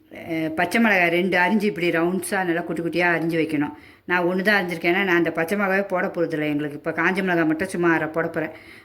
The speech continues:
அதனால் பச்சை மிளகாய் ரொம்ப சேர்க்கக்கூடாது. உங்களுக்காக எல்லாத்தையும் காட்டுறேன். அந்த ரெண்டு பச்சை மிளகாய் இப்படி அரிஞ்சு வச்சுக்கோங்க. ஒரு, நான் வந்து இந்த காஞ்ச மிளகாய் மட்டும் போடுறேன். கரு-, கருவேப்பிலை, கொத்தமல்லி கொஞ்சம் வாசனைக்கு. கிரேப்ஸ் வந்து சும்மா, அஹ், நல்லா அழகாக இருக்கும்ல, மேலே லாஸ்ட்டில் போட்டுருவேன்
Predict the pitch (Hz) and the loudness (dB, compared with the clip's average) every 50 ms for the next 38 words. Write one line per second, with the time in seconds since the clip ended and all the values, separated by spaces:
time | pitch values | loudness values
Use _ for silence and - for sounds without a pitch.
0 | _ - 170 170 175 165 165 170 175 185 185 180 175 165 160 160 165 156 - 180 | _ -6 -2 0 2 2 2 2 2 2 2 4 2 2 2 0 -2 -4 -4 -4
1 | 190 185 175 165 156 151 160 165 - 180 170 170 - 175 160 160 165 170 175 170 | -4 -2 0 0 0 0 -2 -2 -2 -2 -4 -4 -4 -4 -4 -4 -2 -2 -2 0
2 | 170 196 196 190 190 180 185 208 190 170 165 165 185 - 170 165 170 165 156 160 | 0 0 0 0 0 0 0 2 2 0 0 -2 -2 -2 -2 -2 0 0 0 0
3 | 165 170 165 170 170 170 170 180 185 202 196 175 160 165 160 160 156 165 165 175 | 0 0 0 -2 -2 -4 -4 -2 -2 -2 -2 -2 0 0 0 0 0 0 0 0
4 | 165 160 165 160 143 143 143 151 170 - - - - - - - _ _ _ _ | 0 0 -2 -4 -8 -6 -2 -2 -2 -2 -4 -8 -16 -20 -20 -20 _ _ _ _
5 | _ _ - 202 202 208 208 196 196 214 220 208 202 202 240 247 - 208 185 180 | _ _ -6 -2 0 2 2 2 2 2 2 0 0 -2 -2 -2 -4 -2 -2 -2
6 | 185 190 180 180 165 160 156 156 165 165 - 151 143 147 - - - - 190 190 | -2 -2 -2 0 0 0 0 -2 -4 -4 -6 -8 -8 -8 -10 -12 -8 -2 0 2
7 | 190 196 190 190 185 175 170 165 160 160 165 190 185 202 214 220 208 214 202 185 | 2 2 2 2 2 4 4 4 2 2 0 0 2 4 4 2 2 0 0 0
8 | 226 339 339 - - - - - - - - 254 247 240 277 277 269 233 208 208 | 0 -2 -2 -6 -14 -18 -18 -20 -12 -4 0 0 2 4 4 4 6 6 4 2
9 | 196 175 175 165 165 165 - - - - _ _ _ _ _ _ _ _ _ _ | 2 0 0 0 0 -2 -4 -10 -18 -20 _ _ _ _ _ _ _ _ _ _
10 | _ _ _ _ _ _ - - 180 175 185 185 208 208 247 269 196 202 226 247 | _ _ _ _ _ _ -8 -2 0 0 0 0 0 0 0 0 2 2 2 4
11 | 294 - - 254 196 214 254 - 220 220 208 185 170 165 - - - - - 180 | 4 2 0 0 0 0 0 -2 0 0 2 2 2 0 -2 -6 -14 -10 -6 -2
12 | 175 170 175 170 180 180 190 190 175 165 170 180 185 196 202 196 175 - 165 170 | 0 0 0 0 0 2 2 2 4 4 4 4 4 4 2 0 0 -2 -2 -2
13 | 220 240 214 185 180 190 190 170 165 160 165 170 - - 202 - - 170 156 - | -2 0 0 0 0 0 0 0 -2 -2 -2 -4 -4 -6 -8 -6 -4 -6 -4 -2
14 | 156 160 156 156 | -2 -4 -4 -4